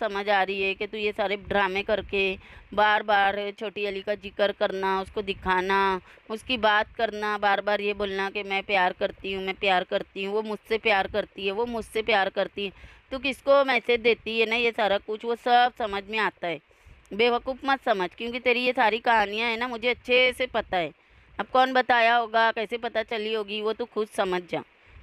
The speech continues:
बाकी ये सारा कुछ तू ना उसी को दिखाने के लिए और उसको जताने के लिए, उसको जलाने के लिए, उसको message देने के लिए कर रही है। तेरे को शर्म आनी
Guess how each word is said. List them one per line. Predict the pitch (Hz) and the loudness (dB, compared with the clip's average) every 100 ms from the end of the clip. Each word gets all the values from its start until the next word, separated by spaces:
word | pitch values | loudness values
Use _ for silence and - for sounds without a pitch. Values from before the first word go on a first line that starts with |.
| - | -2
बाकी | 214 240 | -2 0
ये | 247 | 0
सारा | 240 233 226 240 | 2 2 4 2
कुछ | 247 233 - 240 | 0 -8 -14 -14
तू | |
ना | 240 269 | -8 -8
उसी | 220 226 226 | -8 -10 -6
को | 240 | -6
दिखाने | 208 196 185 185 | -4 0 0 0
के | 208 220 | -2 -2
लिए | 220 226 285 - - _ - | 0 0 0 -6 -20 _ 0
और | 254 | 2
उसको | 277 294 | 0 -2
जताने | 254 240 226 220 233 | 2 2 2 2 0
के | 233 247 | -2 -2
लिए, | 247 247 | 0 0
उसको | - 302 | -2 -8
जलाने | 226 220 202 208 247 | 0 2 4 2 0
के | 254 | -2
लिए, | 233 226 233 | -2 0 -2
उसको | 220 277 | -2 -6
message | 254 196 240 226 | -4 -4 -2 0
देने | 220 196 185 | 0 0 -2
के | |
लिए | 202 202 | -2 -2
कर | 202 185 | -2 -2
रही | 180 185 | -2 -4
है। | |
तेरे | 190 233 | -4 -6
को | |
शर्म | 262 - 214 214 220 | -4 0 4 4 2
आनी | 190 | -2